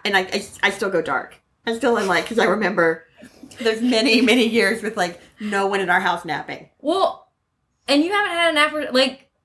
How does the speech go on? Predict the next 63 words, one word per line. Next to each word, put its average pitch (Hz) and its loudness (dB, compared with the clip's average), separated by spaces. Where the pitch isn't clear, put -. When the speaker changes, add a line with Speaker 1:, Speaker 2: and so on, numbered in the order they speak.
Speaker 2:
I 262 0
mean, 285 0
your 262 -6
first 381 -2
baby's 330 -4
supposed 269 -4
to 240 -6
nap 254 -4
because 214 -8
you 254 -2
need 294 0
a 214 -4
break. - -10
Like, 233 -2
that's 254 0
brutal. 262 -4
You 254 0
haven't 403 -6
had 349 -2
a 240 -8
break 294 -2
since, - -4
how 370 2
old 440 0
is 440 -2
he 480 -2
now? 453 2
Eight? 403 -2
Speaker 1:
He's 233 -10
eight, 180 -6
yeah. 208 -4
Speaker 2:
So, 349 -4
like, 392 -4
I 262 0
mean, 311 2
at 285 2
least 339 0
I 302 4
got 302 4
a 214 -4
big 247 0
chunk 294 -2
of 277 -4
time 320 0
where 240 -2
they 247 4
were 247 4
both 240 0
napping 240 0
for 240 -6
three 226 -4
hours. 190 0
Like, 208 0
and 247 -2
then 247 2
all 240 4
of - -4
a 254 0
sudden, 208 0
Alec 190 0
was 180 -14
like, 190 -6
"Nope, 359 0